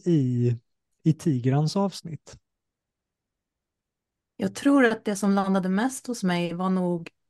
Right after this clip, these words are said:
Speaker 2: ert samtal i sig faktiskt. Att det blev så väldigt genuint och konkret. Han är väldigt duktig på att måla upp konkreta, liksom, bilder.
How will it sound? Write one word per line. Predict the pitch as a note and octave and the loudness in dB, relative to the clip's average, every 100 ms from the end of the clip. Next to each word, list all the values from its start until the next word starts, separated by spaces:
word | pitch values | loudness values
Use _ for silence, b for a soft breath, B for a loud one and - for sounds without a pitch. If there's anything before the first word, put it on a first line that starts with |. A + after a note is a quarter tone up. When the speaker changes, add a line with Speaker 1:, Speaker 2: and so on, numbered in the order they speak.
| _ - | _ -6
Speaker 2:
ert | A3+ G3 E3+ | 0 0 0
samtal | - A#3 G3+ E3+ - F3 E3 | -2 0 0 -2 -4 -6 -6
i | |
sig | E3 - - E4+ - - | -8 -12 -8 -6 -6 -8
faktiskt. | F#3+ - - - - - - | -12 -10 -12 -12 -16 -14 -8
Att | G3 | -8
det | - G3+ | -6 0
blev | A#3 B3 | 2 2
så | - | 0
väldigt | F#3+ G#3+ F#3+ G3 - - - b b b b _ | 0 2 2 0 -2 -6 -20 b b b b _
genuint | G#3 G3+ G#3+ G3+ F#3 F3+ - | -4 2 2 2 2 0 -4
och | F#3 | -6
konkret. | - G3 - A#3+ C#4+ G#3+ G3 - | -2 -2 -2 -2 -2 -2 -8 -6
Han | G#3+ | -2
är | A3 | 0
väldigt | A#3+ A#3+ G#3+ A3+ | 4 4 2 0
duktig | - B3 - G3 | -4 -6 -8 -6
på | F#3+ | -4
att | F#3+ F#3+ | -4 -2
måla | G3 G3+ | -2 0
upp | F#3 - - | -2 -6 -6
konkreta, | G3 F#3+ G3 F#3 F#3 - - F3 E3+ | -4 -4 -4 -6 -6 -8 -4 -4 -4
liksom, | F3 - E3+ E3+ b b b b F3+ | -8 -8 -8 -10 b b b b 0
bilder. | C4 B3+ G3 F#3+ G3 C4+ - G#3+ | 4 4 4 0 -2 -4 -6 -10